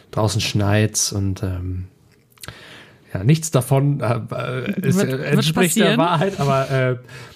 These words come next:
Speaker 1: nein, aber es war immer so das Gefühl, "Oh, toll, jetzt irgendwie", äh,
Speaker 2: Echt?
Speaker 1: aber
Speaker 2: Oh.
Speaker 1: irgendwie dieses Jahr freue ich mich tierisch drauf, ähm, mit meiner Familie zu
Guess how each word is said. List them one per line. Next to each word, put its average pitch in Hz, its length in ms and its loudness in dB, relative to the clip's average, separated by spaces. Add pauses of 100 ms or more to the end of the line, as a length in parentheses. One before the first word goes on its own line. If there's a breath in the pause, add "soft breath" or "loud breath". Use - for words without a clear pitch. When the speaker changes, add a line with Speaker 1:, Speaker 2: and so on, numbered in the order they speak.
(100)
Speaker 1:
nein, 143 220 2
aber 123 100 -2
es 123 140 -4
war 151 100 2
immer 156 160 2
so 143 80 4
das 139 160 -2
Gefühl, 127 340 2
"Oh, 123 200 6
toll, 117 320 4
jetzt 113 200 -2
irgendwie", 110 280 0
äh, 110 260 0
Speaker 2:
Echt? 104 360 -6 (460 loud breath)
Speaker 1:
aber 131 180 2
Speaker 2:
Oh. 127 60 2
Speaker 1:
irgendwie 160 440 4
dieses 143 320 0
Jahr 139 260 2
freue 139 160 0
ich 127 60 2
mich 117 120 2
tierisch 120 320 2
drauf, - 380 -6 (400)
ähm, 104 720 0
mit 113 240 0
meiner 107 600 0
Familie 131 440 2
zu 135 520 0